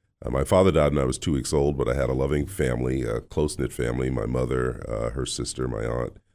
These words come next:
uh, her husband, my uncle, and, uh, uh, their daughter, my cousin,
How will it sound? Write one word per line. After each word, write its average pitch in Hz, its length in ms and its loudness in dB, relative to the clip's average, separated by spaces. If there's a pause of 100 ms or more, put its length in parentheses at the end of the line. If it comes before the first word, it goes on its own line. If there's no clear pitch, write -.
(360)
uh, 55 340 -4
her 58 160 -4
husband, 62 480 -2
my 55 140 -4
uncle, 57 440 -4
and, 53 260 -8
uh, 53 280 -4 (840)
uh, - 180 -4
their 69 300 0
daughter, 67 500 2
my 62 100 -4
cousin, 62 560 -2